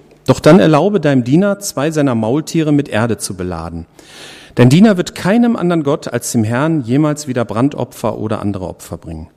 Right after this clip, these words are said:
Nur eines möge der Herr deinem Diener nachsehen. Wenn mein Herr“, also der König von Damaskus, von Aram, „wenn mein Herr in den Tempel Rimmons geht“, das ist die Religion da in Damaskus gewesen,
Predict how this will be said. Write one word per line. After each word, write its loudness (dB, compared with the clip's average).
Nur 6
eines 6
möge 0
der -2
Herr -2
deinem 0
Diener 0
nachsehen. -4
Wenn 8
mein 4
Herr“, 0
also -12
der -14
König -2
von 4
Damaskus, -4
von -4
Aram, 0
„wenn 6
mein 8
Herr 2
in 2
den 2
Tempel 0
Rimmons 2
geht“, -4
das -12
ist -12
die -8
Religion -2
da -2
in -2
Damaskus -4
gewesen, 2